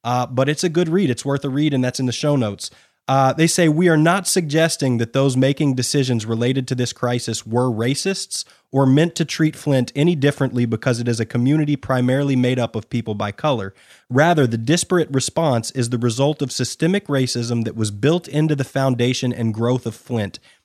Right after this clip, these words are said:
its industry, and the sub-, suburban area surrounding it. This is revealed through the story of housing, employment, tax base, and regionalization, which are interconnected in creating the legacy of Flint." And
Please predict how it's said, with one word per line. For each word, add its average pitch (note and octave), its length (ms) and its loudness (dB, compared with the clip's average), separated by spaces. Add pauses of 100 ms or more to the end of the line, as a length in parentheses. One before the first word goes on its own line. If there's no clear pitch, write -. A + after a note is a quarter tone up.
its A#2+ 200 -2
industry, D#3+ 600 0
and A#2+ 120 0
the A2+ 80 2
sub-, A2+ 380 -4
suburban C3 480 2
area C3 380 2
surrounding A2+ 580 0
it. - 160 -14 (320)
This C#3 180 4
is D3 140 2
revealed D3+ 540 4
through C#3 100 2
the B2+ 100 2
story C3 380 2
of A2 100 0
housing, C#3+ 460 0
employment, C3 720 -2 (100)
tax - 360 -4
base, B2+ 360 -2 (240)
and A#2+ 200 2
regionalization, D3 920 2
which A#2 200 -2
are A2+ 80 -2
interconnected C#3+ 1000 -2
in A2 140 -2
creating A#2+ 560 0
the G#2 80 -4
legacy G#2+ 440 -4
of G2 120 -8
Flint." C#3 420 -4 (440)
And C#3+ 280 4